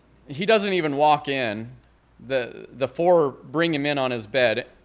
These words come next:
Jesus heals the man, and it's like, "See, I don't just forgive partially, and I don't just heal partially." He tells the man,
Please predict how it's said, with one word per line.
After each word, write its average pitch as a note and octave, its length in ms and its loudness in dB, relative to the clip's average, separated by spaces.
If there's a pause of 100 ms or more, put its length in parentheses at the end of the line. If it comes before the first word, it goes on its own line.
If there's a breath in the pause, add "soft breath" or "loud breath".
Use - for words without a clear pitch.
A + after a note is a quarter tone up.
(600)
Jesus D#3+ 380 -4
heals D#3+ 280 -2
the C3 100 -8
man, A2+ 220 -8
and A#2+ 120 -6
it's B2 180 -8
like, B2 140 -4 (380 soft breath)
"See, E3 280 -2
I D3+ 140 4
don't F3 280 0
just - 320 -4
forgive C3+ 420 -6
partially, A#2 720 -6 (220 soft breath)
and B2 100 -6
I B2 80 -2
don't A#2+ 180 -2
just G2+ 180 -10
heal A2 200 -6
partially." F#2 540 -10
He C3+ 80 -10
tells C#3 300 -2
the B2+ 80 -6
man, A#2 320 -6